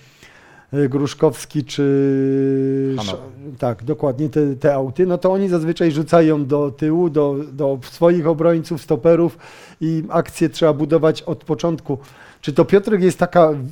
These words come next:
Speaker 1: cze-, ciemna magia, żeby naprawdę znaleźć kogoś w drużynie, kto by wrzucił daleko piłkę przed bramkę albo na pierwszy słupek nawet do przegrania głową, żeby zagrozić bramce? Bo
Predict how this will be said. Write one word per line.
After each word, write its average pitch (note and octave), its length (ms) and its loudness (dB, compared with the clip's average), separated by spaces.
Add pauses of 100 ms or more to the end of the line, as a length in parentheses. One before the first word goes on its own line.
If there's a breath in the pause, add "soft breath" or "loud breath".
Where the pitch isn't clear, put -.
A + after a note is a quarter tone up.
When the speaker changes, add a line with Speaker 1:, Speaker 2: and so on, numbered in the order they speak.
Speaker 1:
cze-, F3+ 260 0 (200)
ciemna F3+ 440 2
magia, D#3 380 4
żeby D3 520 2
naprawdę D3+ 440 0
znaleźć E3+ 360 2
kogoś D#3+ 380 -2
w B2+ 40 -10
drużynie, D3 540 -2
kto D3 240 -6
by C#3 220 -2 (360 loud breath)
wrzucił F3 400 -2
daleko E3 420 6
piłkę D#3+ 420 -2
przed C#3 360 -4
bramkę D3 520 2
albo D3+ 240 -2
na E3 120 0
pierwszy D#3+ 340 -2
słupek D#3 360 -4
nawet D3+ 360 -4 (420 loud breath)
do D3 120 0
przegrania D3+ 520 2
głową, C#3+ 360 -2
żeby C#3 260 -2
zagrozić C#3+ 500 -2
bramce? F#3+ 360 -2
Bo D3+ 180 -2